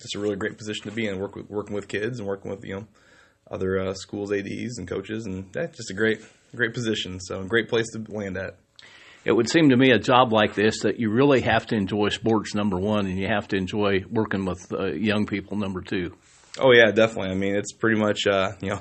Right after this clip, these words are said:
Speaker 1: six days a week sometimes, uh, four nights a week if it, if we're lucky. And, uh, yeah, just definitely, you know, you're around the kids all the time. You see 'em in the halls during the day. You see 'em get to, um, compete in the evenings, and that's a good thing. You know, you tell a lot of kids about, or tell a lot about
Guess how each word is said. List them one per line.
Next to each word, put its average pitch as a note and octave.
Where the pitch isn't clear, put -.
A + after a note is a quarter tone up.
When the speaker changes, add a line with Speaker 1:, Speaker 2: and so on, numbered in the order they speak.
Speaker 1:
six G#2+
days A2
a G#2
week A2
sometimes, A#2
uh, F#2
four G2+
nights G#2+
a A2
week A2
if G#2
it, G2+
if G2
we're G2+
lucky. G#2
And, F#2
uh, F2+
yeah, -
just A2+
definitely, A2+
you G#2
know, G#2
you're G#2
around G#2+
the G#2+
kids G#2+
all G#2+
the G#2
time. A2
You G#2+
see A2
'em G#2
in G2+
the G2
halls G#2
during G#2+
the G#2
day. G#2
You C3
see G2
'em G2
get G2+
to, G2
um, F#2
compete A2
in G#2+
the G2+
evenings, A2
and G#2+
that's A2
a -
good A2
thing. A2+
You G2
know, -
you G2
tell G#2
a G2+
lot G2+
of G2+
kids G#2+
about, F#2+
or G#2+
tell G#2+
a -
lot G#2+
about G#2